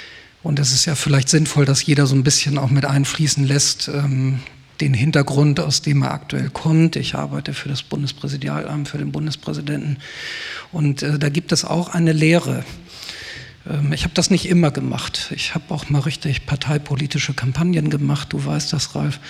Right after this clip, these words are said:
Jetzt mache ich was anderes. Und jetzt ist die Parteimitgliedschaft eher zu einer Privatangelegenheit geworden und man denkt ein bisschen anders und nimmt ein bisschen anders Abstand.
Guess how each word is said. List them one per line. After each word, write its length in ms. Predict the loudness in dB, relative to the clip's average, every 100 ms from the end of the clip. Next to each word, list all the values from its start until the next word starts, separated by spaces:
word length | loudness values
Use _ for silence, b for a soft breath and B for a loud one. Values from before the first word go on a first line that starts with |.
| B B B B B B
Jetzt 320 | -8 -6 2
mache 160 | 4 4
ich 100 | 2
was 160 | -2
anderes. 520 | -2 -6 -6 -6 -8 -6
Und 160 | -4
jetzt 180 | -4 -2
ist 160 | -2 -2
die 60 |
Parteimitgliedschaft 1080 | -2 -2 2 4 6 4 0 -2 0 -2 -2
eher 200 | -4 -2
zu 120 | -4
einer 80 | -4
Privatangelegenheit 1160 | -4 -4 -2 -2 -2 -2 -2 -2 -2 0 0 -2
geworden 420 | -4 -2 -2 -2
und 140 | 0
man 160 | 0 -2
denkt 240 | -4 -4
ein 100 | -4
bisschen 300 | -4 -4 -4
anders 380 | -4 -2 -2 -4
und 120 | -2
nimmt 240 | 0 -2 -4
ein 120 | -4
bisschen 280 | -4 -4 -6
anders 320 | -6 -6 -6
Abstand. 540 | -8 -8 -10 -10 -10